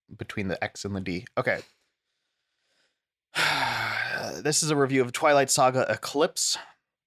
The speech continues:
And I'm gonna t-, say these people's names because I think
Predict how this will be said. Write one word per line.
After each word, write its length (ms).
And 280
I'm 120
gonna 260
t-, 220
say 220
these 180
people's 400
names 460
because 640
I 140
think 360